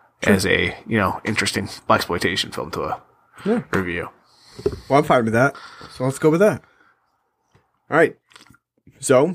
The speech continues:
Speaker 1: check in with us next week. We'll be back with another episode.
Speaker 2: Which one are we doing first?
Speaker 1: Murphy's Law. We'll do
Speaker 2: Okay.
Speaker 1: first.
Speaker 2: And then we'll do Spook Who Sat by the Door.
Speaker 1: Yep.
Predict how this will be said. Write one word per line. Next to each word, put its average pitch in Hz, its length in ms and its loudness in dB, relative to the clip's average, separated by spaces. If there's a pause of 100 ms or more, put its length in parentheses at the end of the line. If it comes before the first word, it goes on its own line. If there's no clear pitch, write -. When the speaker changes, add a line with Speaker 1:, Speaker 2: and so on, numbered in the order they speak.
(140)
Speaker 1:
check 131 220 2
in 143 120 4
with 139 140 4
us 135 160 2
next 143 220 0
week. 143 260 -2
We'll 107 140 -4
be 110 100 0
back 104 320 2
with 82 140 -6
another 80 360 -6
episode. - 380 -10 (920)
Speaker 2:
Which 117 200 -2
one 139 120 4
are - 20 0
we 135 80 2
doing 135 160 4
first? - 480 0
Speaker 1:
Murphy's 131 320 2
Law. 95 180 0 (180)
We'll - 100 -20
do 87 120 -4
Speaker 2:
Okay. 135 160 4
Speaker 1:
first. - 240 -6 (760)
Speaker 2:
And 101 180 -8
then 101 100 -2
we'll 98 80 -4
do 107 460 2 (180)
Spook - 360 -4
Who 113 40 -2
Sat 101 320 -2
by 104 60 -8
the 110 100 -8
Door. 98 300 -6 (100)
Speaker 1:
Yep. 165 220 0